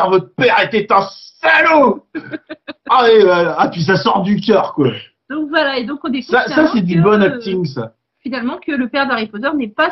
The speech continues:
Speaker 2: si sympa que ça, et puis
Speaker 1: Bah,
Speaker 2: qu'il
Speaker 1: ça a
Speaker 2: a,
Speaker 1: été un
Speaker 2: euh,
Speaker 1: petit con, le père d'Harry Potter, il s'est un peu égaré, il s'est rattrapé après dans sa vie d'adulte. C'est humain, c'est, c'est un, il
Speaker 2: C'est
Speaker 1: est,
Speaker 2: ça.
Speaker 1: reste humain, le père d'Harry Potter, hein.
Speaker 2: Je trouve que tous les personnages, en fait, ils sont plus travaillés.
Speaker 1: Mais,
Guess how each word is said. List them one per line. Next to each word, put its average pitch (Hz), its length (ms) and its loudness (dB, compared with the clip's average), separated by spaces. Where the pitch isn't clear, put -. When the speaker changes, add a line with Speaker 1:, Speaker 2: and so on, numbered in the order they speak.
Speaker 2:
si 311 100 -6
sympa 285 300 -4
que - 100 -14
ça, 311 320 -2
et 233 60 -2
puis - 180 -8
Speaker 1:
Bah, 120 200 2
Speaker 2:
qu'il 131 80 0
Speaker 1:
ça 143 120 4
a 143 40 0
Speaker 2:
a, - 20 -2
Speaker 1:
été 156 100 2
un 156 100 4
Speaker 2:
euh, 147 40 2
Speaker 1:
petit 151 240 -2
con, 143 160 -2
le 139 100 0
père 123 200 0
d'Harry 117 260 -4
Potter, 123 320 -4
il 143 60 2
s'est 131 100 -6
un 120 140 -2
peu 135 160 -2
égaré, 135 340 4
il 156 80 2
s'est 135 100 -8
rattrapé 131 420 -2
après 151 260 0
dans 147 100 -2
sa 143 160 -2
vie 156 160 2
d'adulte. 170 340 0
C'est - 280 -16
humain, 208 420 2
c'est, 117 320 -6
c'est 107 120 -14
un, 104 120 -10
il 110 100 -12
Speaker 2:
C'est 160 80 -4
Speaker 1:
est, 175 160 0
Speaker 2:
ça. 185 200 -8
Speaker 1:
reste 127 240 -4
humain, 180 320 4
le 123 120 2
père 113 160 -2
d'Harry 110 180 -2
Potter, 113 320 -8
hein. 107 80 -6
Speaker 2:
Je 131 60 -6
trouve - 160 -2
que 294 180 -2
tous 359 80 -2
les 330 160 2
personnages, 285 460 -2
en 262 100 -2
fait, 311 180 -4
ils 285 60 -16
sont 226 180 -8
plus 320 300 -6
travaillés. 254 540 2
Speaker 1:
Mais, 156 240 2